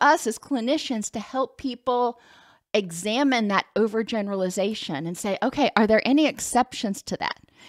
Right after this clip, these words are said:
Have you ever met a dog that wasn't dangerous? Do you have any exceptions or examples of dogs who haven't been dangerous?" So finding an exception can help address that cognitive distortion.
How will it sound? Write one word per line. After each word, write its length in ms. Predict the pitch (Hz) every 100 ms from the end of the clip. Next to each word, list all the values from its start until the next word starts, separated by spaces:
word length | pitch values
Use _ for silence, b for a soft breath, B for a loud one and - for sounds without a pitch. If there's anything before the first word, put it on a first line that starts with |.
| B
Have 120 | 190
you 120 | 214 -
ever 260 | 240 262
met 340 | 247 226 247 -
a 100 | 214
dog 440 | 190 151 123 - - b b _
that 200 | 190 -
wasn't 420 | 190 185 185 -
dangerous? 460 | 147 123 156 - -
Do 100 | 202
you 60 |
have 180 | 233 226
any 240 | 240 233 -
exceptions 800 | 208 - - 247 - - 226 220
or 160 | - 165
examples 800 | 180 185 220 302 - - 202 - B B B
of 200 | - 185
dogs 380 | 185 165 156 -
who 120 | 220
haven't 480 | 180 - 175 180 -
been 220 | 165 160
dangerous?" 500 | 170 170 143 - - - B B
So 160 | - 220
finding 500 | - 269 294 302 294
an 80 | 269
exception 680 | - - 302 - - 160
can 140 | 175 190
help 320 | 226 226 -
address 360 | 202 208 202 -
that 220 | 196 -
cognitive 500 | 214 190 196 175 -
distortion. 640 | 180 - 190 214 247 165